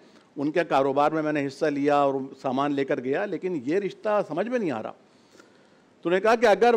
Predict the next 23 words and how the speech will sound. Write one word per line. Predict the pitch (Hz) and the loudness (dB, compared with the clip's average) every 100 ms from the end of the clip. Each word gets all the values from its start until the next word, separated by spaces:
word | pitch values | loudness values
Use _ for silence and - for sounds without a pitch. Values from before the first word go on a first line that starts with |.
| 165 | 2
वो | 170 208 117 - - _ _ _ _ _ _ _ _ - - | 4 4 4 -8 -20 _ _ _ _ _ _ _ _ -20 -8
ख़ुद | - 285 277 | 0 2 2
ये | 262 | 2
पेशकश | 233 233 - 226 | 2 0 2 -2
करें | - 202 190 185 - _ _ _ _ _ _ | 2 0 0 -6 -20 _ _ _ _ _ _
तो | 208 | 4
आपको | 208 202 202 | 4 4 2
कोई | 202 | 2
एतराज़ | 196 175 185 185 | 2 2 2 2
है? | 202 190 - _ _ _ _ - | -4 -12 -20 _ _ _ _ -4
कहा | 127 | -4
फिर | 120 131 | -4 -8
तो | 156 | -6
कोई | 160 175 | -2 -2
एतराज़ | 165 156 151 | 0 -2 -2
नहीं | 143 135 | -6 -12
है। | 135 _ _ - _ - | -16 _ _ -20 _ 0
और | 170 185 | 2 4
ऐन | 202 240 269 269 262 165 | 2 2 2 -2 -4 -2
निकाह | 165 190 220 | -2 2 4
वाली | 196 180 175 190 | 6 4 2 -2
मजलिस | 147 156 190 196 139 | -2 2 4 2 0
में | 110 | -12